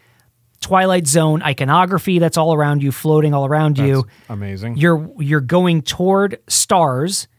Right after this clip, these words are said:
Speaker 1: And so you see all these stars in front of you. And then the stars swirl together into a single point that makes a very quick hidden Mickey before making a, a
Speaker 2: Okay.
Speaker 1: single point.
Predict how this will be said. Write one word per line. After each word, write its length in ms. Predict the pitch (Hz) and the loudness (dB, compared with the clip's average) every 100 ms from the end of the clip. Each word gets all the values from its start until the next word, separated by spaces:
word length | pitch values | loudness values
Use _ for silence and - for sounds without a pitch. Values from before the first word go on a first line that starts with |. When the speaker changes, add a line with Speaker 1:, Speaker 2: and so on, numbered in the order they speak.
| _ | _
Speaker 1:
And 100 | 135 | -6
so 80 | 165 | -4
you 100 | 151 | -2
see 160 | 127 160 | -2 -2
all 160 | 147 | 0
these 140 | 196 190 | 0 0
stars 340 | - 185 165 | 0 2 2
in 60 | 165 | 0
front 240 | - 165 | -2 -4
of 80 | 117 | -4
you. 300 | 110 110 127 _ _ _ - | -6 -8 -10 _ _ _ -2
And 120 | 156 | 0
then 100 | 165 | 0
the 80 | 160 | 0
stars 760 | - - 233 226 147 135 131 - _ | 0 0 2 4 2 0 -4 -8 _
swirl 580 | - - - 185 214 240 | -6 -4 -2 0 2 2
together 580 | 214 190 190 165 131 127 | -2 -2 0 0 0 -2
into 300 | 165 143 147 | -4 -2 -2
a 40 | |
single 460 | 139 - 220 214 196 | -2 0 0 0 -2
point 560 | - - 190 131 131 - _ - | -4 -2 0 0 -4 -10 _ -4
that 160 | 160 156 | -2 0
makes 220 | 160 156 | 0 0
a 100 | 131 | -2
very 300 | 127 170 220 | 2 2 0
quick 400 | - 226 202 _ | -2 -2 -2 _
hidden 320 | - 190 180 | -2 0 2
Mickey 260 | 160 - 131 | 2 0 -2
before 320 | 127 - 139 | -2 -2 0
making 360 | 135 131 139 131 | 0 -2 -2 -2
a, 60 | |
a 80 | 127 127 | -2 0
Speaker 2:
Okay. 20 | |
Speaker 1:
single 240 | 127 175 | 2 2
point. 320 | - 151 135 | 0 0 -2